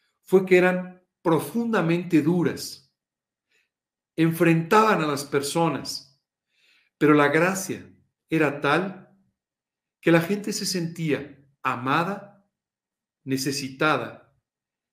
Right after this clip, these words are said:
y alcanzada por el amor de Dios. Hoy te invito a que vivas con toda honestidad en los principios de la Escritura. No los suavices, no los cambies,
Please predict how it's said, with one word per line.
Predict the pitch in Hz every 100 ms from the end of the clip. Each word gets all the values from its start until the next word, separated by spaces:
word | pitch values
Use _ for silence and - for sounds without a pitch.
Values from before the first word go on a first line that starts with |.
| _ -
y | 156
alcanzada | 156 160 151 147 180 170 135
por | 123 120
el | 120
amor | 117 120
de | 113 107
Dios. | 107 104 - - _ _ _ _ _ _ _ _ _ _ _ _ _
Hoy | 180 185
te | 190
invito | 170 151 - 120 - - _ _
a | 156 -
que | 151
vivas | 180 180 175 - - _ -
con | 147 139 139 139
toda | 208 208
honestidad | 196 165 - - 131 120 113 - _ _ _ _ _ -
en | 151
los | 151
principios | 151 147 139 170 139 120
de | 123
la |
Escritura. | 117 - 123 - 120 113 - - _ _ _ _ _ _ _ _ _ _ -
No | 160
los | 202 208
suavices, | 196 170 165 - - - - _ _ _ _ _ _ _ _ _
no | 127 139 190
los | 208 208
cambies, | - 170 160 123 98 - - _